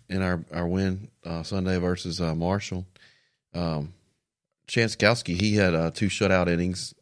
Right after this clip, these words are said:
Uh, he picked up the W on Sunday for, for the Niners. He had a pretty good week. Um, Spencer Ard had a good week in, in the bullpen, um, against Wake Forest and this weekend against Marshall. He had five innings pitched.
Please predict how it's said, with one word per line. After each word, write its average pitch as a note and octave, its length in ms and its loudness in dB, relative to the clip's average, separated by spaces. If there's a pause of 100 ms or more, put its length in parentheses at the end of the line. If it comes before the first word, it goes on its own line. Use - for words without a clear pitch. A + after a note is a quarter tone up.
(160)
Uh, C#2+ 220 -2
he F2+ 120 0
picked G2+ 240 -2
up F2 80 2
the E2 60 -6
W F2 540 2
on D#2 180 -6
Sunday D#2 380 -4
for, D2+ 280 -8 (540)
for D#2+ 100 -6
the D2+ 80 0
Niners. E2 220 -2
He F#2 80 -2
had E2+ 80 0
a E2+ 40 -12
pretty E2 160 0
good D#2+ 140 -2
week. E2 240 -2 (180)
Um, C#2+ 300 -6
Spencer A2+ 320 2
Ard A#2+ 240 4
had E2+ 180 2
a D#2+ 140 0
good E2 160 0
week E2+ 220 0
in, D#2+ 180 -4
in D#2 160 -2
the D2+ 60 -2
bullpen, D#2 480 -4 (520)
um, D2+ 540 -2 (420)
against E2+ 300 0
Wake F2 200 0
Forest F2+ 380 0
and F2 160 -2
this E2+ 120 -6
weekend E2+ 380 -2
against E2 280 -4
Marshall. E2+ 360 -2
He F#2 100 -2
had F2+ 160 -2
five F2+ 260 0
innings F2 200 -2
pitched. F2+ 400 -2